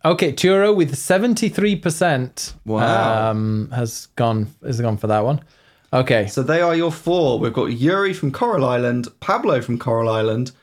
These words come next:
Speaker 2: Junker Queen from Overwatch two, and Professor Turo from Pokemon Violet.
Speaker 1: There it is. They're the top four. And, uh, the thirst is real, yes.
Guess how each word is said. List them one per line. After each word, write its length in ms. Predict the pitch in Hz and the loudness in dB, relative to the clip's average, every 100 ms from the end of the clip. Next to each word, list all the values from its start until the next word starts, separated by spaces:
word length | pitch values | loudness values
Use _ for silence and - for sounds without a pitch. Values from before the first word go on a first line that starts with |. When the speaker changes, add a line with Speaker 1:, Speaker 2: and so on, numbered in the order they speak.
| _ - | _ -6
Speaker 2:
Junker 360 | 123 175 208 | -2 0 -2
Queen 340 | - 151 139 139 | -2 0 0 -2
from 120 | 120 | 0
Overwatch 440 | 120 117 117 - | -2 0 -2 -4
two, 440 | - 170 165 160 160 - _ | -2 2 2 2 -2 -12 _
and 160 | 123 117 | -4 -4
Professor 400 | 107 - 143 165 | -4 -2 -2 -2
Turo 520 | 156 151 139 135 131 | -2 0 2 2 0
from 160 | 127 107 | -2 -6
Pokemon 500 | - 107 120 120 120 | -4 -4 -2 -2 -2
Violet. 720 | 104 - - - - - - - | -4 -6 -8 -10 -10 -10 -10 0
Speaker 1:
There 200 | 120 123 | 2 4
it 60 | |
is. 260 | 127 123 110 | 2 2 0
They're 300 | 127 123 123 | 2 2 2
the 320 | 123 120 120 - | 2 0 -2 -2
top 300 | 139 127 - | 0 0 -4
four. 560 | - 135 135 143 151 _ _ _ _ _ _ _ _ - | 0 2 4 0 -2 _ _ _ _ _ _ _ _ -6
And, 520 | 113 113 110 113 110 | -4 -2 -2 -2 0
uh, 500 | 113 110 110 107 104 - _ _ _ _ _ _ _ _ - | 0 0 0 0 -4 -8 _ _ _ _ _ _ _ _ -16
the 60 | - | -4
thirst 320 | 135 104 - | -2 0 -2
is 160 | 101 | -2
real, 180 | 107 98 | 0 0
yes. 420 | 98 92 80 - | 0 -2 -4 -12